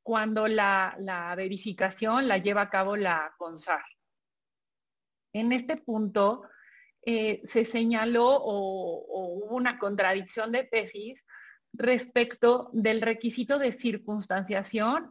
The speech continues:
con la que deben cumplir las actas que se levantan en la práctica de una visita de verificación.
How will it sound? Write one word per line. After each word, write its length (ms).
con 180
la 140
que 120
deben 280
cumplir 360
las 260
actas 680
que 60
se 120
levantan 520
en 120
la 200
práctica 640
de 180
una 320
visita 540
de 100
verificación. 920